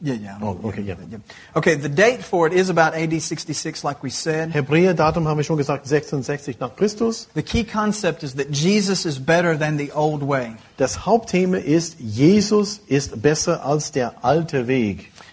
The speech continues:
Speaker 1: The key text is chapter one, verses one through three.
Speaker 2: Und Schlüsselverse, Kapitel eins, eins bis drei. Nachdem Gott in vergangenen Zeiten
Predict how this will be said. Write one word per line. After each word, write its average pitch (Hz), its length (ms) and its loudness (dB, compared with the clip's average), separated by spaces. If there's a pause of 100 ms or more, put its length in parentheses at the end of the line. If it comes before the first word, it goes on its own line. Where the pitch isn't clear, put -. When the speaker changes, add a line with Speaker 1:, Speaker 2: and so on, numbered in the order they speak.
(120)
Speaker 1:
The 139 80 -4
key 214 240 -4
text 190 440 -4
is 147 180 -8
chapter 160 320 -4
one, 151 260 -2
verses 139 300 -6
one 143 220 -6
through 139 180 -10
three. 160 400 -6 (220)
Speaker 2:
Und 135 280 -4 (140)
Schlüsselverse, 165 1040 0
Kapitel 143 500 -6
eins, 175 600 -8 (200)
eins 135 540 -10 (300)
bis 117 180 -6
drei. 87 420 -10 (1080)
Nachdem 151 380 -2
Gott 170 220 0
in 147 80 -6
vergangenen 147 500 -2
Zeiten 165 560 -4